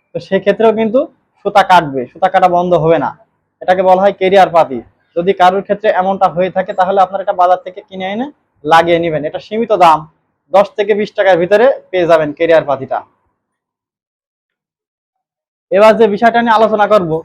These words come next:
সেলাই মেশিনের কাপড় সামনের দিকে কি জন্য যায় না। সেলাই মেশিনের কাপড় যদি আপনার সামনের দিকে না যায়, তো সেক্ষেত্রে আপনারা যে কাজটা করবেন, বাজার থেকে এই যে, এটাকে বলা হয় সেলাই মেশিনের দাঁত।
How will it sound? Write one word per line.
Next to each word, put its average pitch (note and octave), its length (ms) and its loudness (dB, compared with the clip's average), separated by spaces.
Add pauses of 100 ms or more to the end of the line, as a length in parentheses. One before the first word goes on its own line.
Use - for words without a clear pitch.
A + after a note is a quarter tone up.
(1080)
সেলাই G#3+ 200 4
মেশিনের G#3 360 -2
কাপড় G3 360 0
সামনের G#3 400 0
দিকে A3+ 180 2
কি A#3 200 -8
জন্য A3+ 280 0
যায় D#3 180 4
না। C3+ 120 -6
সেলাই G3 280 0
মেশিনের G#3 320 -6
কাপড় F#3+ 340 -2
যদি G3+ 220 0
আপনার G3 300 0
সামনের F#3+ 380 -4
দিকে G#3 200 -6
না F#3 200 4
যায়, E3 240 2 (380)
তো - 40 -12
সেক্ষেত্রে G3+ 480 -4
আপনারা G3+ 340 2 (460)
যে E3 220 2 (140)
কাজটা G3+ 300 -2
করবেন, G3+ 340 0 (120)
বাজার F#3 300 4
থেকে G3+ 260 -4
এই G3 220 0
যে, G#3 120 0
এটাকে G3 360 0
বলা F#3+ 220 0
হয় A3+ 140 0
সেলাই F#3 300 -2
মেশিনের A3 380 -4 (360)
দাঁত। C#3+ 320 4